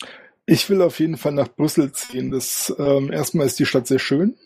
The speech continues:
Ich find sie sehr hübsch und ich würd sie gerne näher kennenlernen. Und der andere <laughs> Grund ist, weil ich <laughs> eigentlich dringend hier weg will. Ähm, so als Life-Achievement mal woanders wohnen, auch mal aus der gesamten Gegend rauszukommen, in der man halt jetzt irgendwie seit Jahrzehnten schon rumhängt,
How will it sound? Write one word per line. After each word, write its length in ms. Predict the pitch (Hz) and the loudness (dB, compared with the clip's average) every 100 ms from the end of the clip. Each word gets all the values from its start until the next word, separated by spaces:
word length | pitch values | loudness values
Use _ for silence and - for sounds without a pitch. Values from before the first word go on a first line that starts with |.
| 359 | -10
Ich 280 | - 123 - - | -4 -4 -2 -2
find 240 | - 143 | -2 0
sie 100 | 147 | 2
sehr 160 | 131 135 | 4 4
hübsch 220 | 175 - | 2 -2
und 80 | 147 | -4
ich 100 | - | -2
würd 120 | 135 | -2
sie 100 | 139 | 0
gerne 220 | 139 135 | 2 2
näher 100 | 131 | 2
kennenlernen. 460 | 127 151 160 220 233 | 2 0 2 2 0
Und 180 | 160 | 0
der 120 | 151 143 | 0 2
andere 220 | 160 160 | 4 2
<laughs> 0 | |
Grund 260 | - 180 | 4 4
ist, 160 | 185 - | 2 -2
weil 140 | 147 | -4
ich 120 | 151 - | -4 -2
<laughs> 60 | 143 | 0
eigentlich 340 | - 175 - | 2 2 0
dringend 320 | - 170 180 | -4 -2 0
hier 200 | - 127 | 0 0
weg 280 | 190 - 190 | 0 -2 -2
will. 200 | - 160 160 175 175 170 123 | 0 0 0 -4 -2 -4 -4
Ähm, 320 | - 143 143 143 | 2 4 4 2
so 100 | 139 | 2
als 200 | 135 - | 2 4
Life-Achievement 1120 | 139 175 190 - 185 175 - 165 160 147 - | 4 4 0 0 -2 -2 -2 -4 -4 -6 -4
mal 460 | 151 143 139 139 | 4 4 4 2
woanders 540 | 139 208 202 175 - 131 | 0 0 2 0 0 -2
wohnen, 320 | 143 160 151 | 2 2 2
auch 160 | 147 - | -2 0
mal 100 | 147 | 0
aus 80 | |
der 120 | - 131 | 2 0
gesamten 460 | 139 147 139 147 | 0 0 -2 -6
Gegend 480 | 123 139 180 208 - | 2 2 4 2 2
rauszukommen, 680 | 143 165 - - - 160 156 | 0 0 -2 -6 0 0 0
in 100 | 143 | 0
der 160 | 139 143 | 2 4
man 200 | 143 135 | 4 2
halt 160 | 127 | 2
jetzt 160 | 180 - | 2 0
irgendwie 180 | 147 143 | -2 2
seit 200 | 139 131 | 2 2
Jahrzehnten 460 | - 151 185 - | 0 0 0 0
schon 180 | 143 151 | 0 0
rumhängt, 500 | 147 147 135 156 139 | 2 4 4 2 0